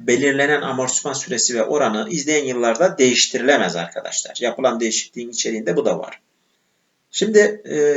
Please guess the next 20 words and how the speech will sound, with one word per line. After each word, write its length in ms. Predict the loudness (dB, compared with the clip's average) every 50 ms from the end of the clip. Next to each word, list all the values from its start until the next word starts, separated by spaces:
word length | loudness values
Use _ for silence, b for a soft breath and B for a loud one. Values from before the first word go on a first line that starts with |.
| 0
yıl 340 | 2 4 4 4 4 4 4
veya 300 | 4 6 6 6 6 4
gün 200 | 2 2 2 2
esasına 520 | 4 4 4 4 4 4 2 2 0 -2
göre 240 | -2 -2 0 0 0
amortisman 680 | 0 -2 -2 -4 -4 -4 -4 -4 -4 -4 -4 -4 -8 -14 _ _ _
ayırabilme 640 | 0 2 4 6 6 6 4 4 0 -2 0 2 4
serbestisi 680 | 4 4 4 2 0 2 4 4 6 6 4 2 -2
tanınan 420 | -6 -6 -6 -4 -4 -4 -4 -6
iktisadi 400 | -4 -2 2 4 4 4 2 0
kıymetler 520 | -4 -6 -6 -6 -6 -4 -2 -2 -2 0 0
bakımından 760 | 0 0 0 -4 -8 -8 -10 -12 -12 -10 -8 -8 -8 -8 -12 -16 _ _ _ _ _ _ _
söz 260 | -6 -4 -2 -2 0 0
konusu 280 | -2 -2 -2 -2 -4
yöntemlerden 640 | -4 -4 -2 -4 -4 -2 0 0 0 2 0 0 0
biriyle 320 | 0 0 0 2 2 2
amortisman 680 | 0 0 0 -2 -2 -2 -4 -6 -6 -6 -6 -6 -8 -12 _ _ _ _ _ _
hesaplanmasına 1000 | 0 2 4 4 4 2 2 0 -2 0 0 -2 0 0 0 0 0 -2 0 0
başlandıktan 560 | 2 2 2 0 -2 -4 -4 -4 -2 -2 -2
sonra 540 | -2 0 0 0 2 2 0 -4 -4 -8 -16